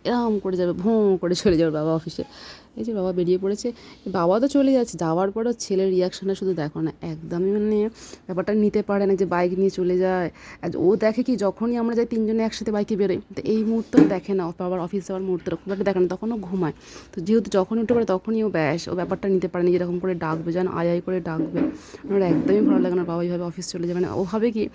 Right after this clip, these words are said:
আমাদের নিল না, বাবা কোথায় চলে যাচ্ছে, এখনও তো সেটা বুঝে উঠতে পারে না। ওটাকে বোঝানোর চেষ্টা করি। ওকে আর এখন আমি কোনো মুহূর্তে ঘরে নিয়ে যেতে পারবো না। ওকে দাঁড়িয়ে দাঁড়িয়ে ও দেখেই যতক্ষণ না যাচ্ছে শেষ পথ পর্যন্ত,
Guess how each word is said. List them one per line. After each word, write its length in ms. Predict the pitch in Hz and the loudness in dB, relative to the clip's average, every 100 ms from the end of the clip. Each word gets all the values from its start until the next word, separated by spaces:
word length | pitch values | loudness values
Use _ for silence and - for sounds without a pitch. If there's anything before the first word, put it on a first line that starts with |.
| - - - | -12 -20 -8
আমাদের 360 | 226 247 262 | -2 0 4
নিল 120 | 254 247 | 2 2
না, 120 | 262 | 0
বাবা 180 | 226 208 | 0 0
কোথায় 260 | 214 214 | -2 -2
চলে 220 | 208 214 | -2 -2
যাচ্ছে, 320 | 220 226 - 180 | -2 -2 -8 -12
এখনও 220 | - 196 | -4 -4
তো 60 | 196 | -4
সেটা 160 | 196 202 | -8 -8
বুঝে 220 | 180 202 | -8 -8
উঠতে 200 | 202 - | -8 -10
পারে 200 | 220 214 | -8 -8
না। 100 | 202 - - - - - | -8 -10 -18 -20 -16 -6
ওটাকে 180 | 247 240 | -2 0
বোঝানোর 380 | 196 185 196 196 | 0 2 2 0
চেষ্টা 300 | - 185 190 | -4 -10 -12
করি। 260 | 190 190 208 - - - - - - - - _ _ _ _ - | -8 -8 -8 -12 -20 -20 -20 -20 -20 -20 -20 _ _ _ _ -8
ওকে 220 | - 294 | 4 4
আর 160 | 262 233 | 6 2
এখন 280 | 202 220 | 0 -2
আমি 120 | 226 233 | -2 -2
কোনো 280 | 202 202 | -2 -2
মুহূর্তে 380 | 208 208 214 - | 0 -2 -4 -8
ঘরে 220 | 202 175 | -4 0
নিয়ে 120 | 170 170 | 2 2
যেতে 160 | 175 | -2
পারবো 300 | 175 165 165 | -4 -2 2
না। 120 | 170 | 2
ওকে 180 | 165 190 | 0 -2
দাঁড়িয়ে 260 | 170 165 170 | 0 2 2
দাঁড়িয়ে 200 | 185 185 | 2 2
ও 40 | |
দেখেই 320 | 170 165 202 | 2 0 2
যতক্ষণ 340 | 185 185 180 196 | 0 -2 -2 -2
না 80 | 196 | 0
যাচ্ছে 340 | 165 - 208 | 0 -2 -6
শেষ 220 | 190 170 - | -6 -4 -4
পথ 120 | 180 | -6
পর্যন্ত, 440 | 185 175 202 202 | -6 -2 0 0